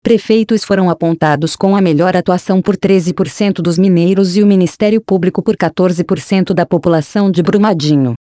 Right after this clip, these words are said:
Mesmo mais distante da tragédia, a maior parte da população do país, trinta e nove por cento, também atribuiu aos familiares a melhor atuação nos processos e acordos, seguido por órgãos de justiça,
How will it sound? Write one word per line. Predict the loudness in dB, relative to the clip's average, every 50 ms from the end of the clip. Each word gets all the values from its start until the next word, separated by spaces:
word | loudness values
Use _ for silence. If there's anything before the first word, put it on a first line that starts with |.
| _ _ _ _ 0
Mesmo | 2 2 2 2 2 2 2 2
mais | 2 2 2 0 0 -2
distante | -2 -2 -4 -2 -2 0 0 0 0 0 -2
da | -2 -2
tragédia, | -2 0 0 0 0 0 2 0 0 0 -2 -4 -6 -6 _ _
a | -2 0
maior | 0 2 2 2 2 2 0 0 0
parte | 0 -2 -2 -2 -2 -2 -2
da | 0 0
população | 0 0 -2 0 0 0 0 -2 -2 -2 0 0
do | 2 0 0
país, | 0 0 0 2 0 0 -2 -4 -8 -14 _ _ _
trinta | -2 0 0 0 2 2
e | 2 2
nove | 2 2 2 0 -2 -2
por | -2 -4 -4
cento, | -4 -4 -2 -2 -2 -2 -2 -2 -4 -4 -4 _ _ _
também | 0 2 2 2 2 2
atribuiu | 0 0 -2 -2 -2 0 2 2 2
aos | 0 0 0
familiares | 0 0 2 2 2 2 0 2 0 0 0 0 0
a | 2 2
melhor | 2 2 2 2 2 0 0
atuação | 0 0 0 0 0 0 0 0 2
nos | 0 0 -2
processos | -2 -2 -2 -2 -2 -2 -2 -2 -2 -2 -2 -2 0 0
e | 0
acordos, | -2 -2 -2 -2 0 0 0 0 -2 -2 -4 -4 -8 -12 _ _ _ -6
seguido | -4 -2 -2 0 0 0 0 0
por | 0 0 0 2
órgãos | 2 0 0 0 -2 -2 0 0
de | 0 0
justiça, | 0 0 -2 -4 -4 -4 -2 -2 -2 -2 -2 -4 -6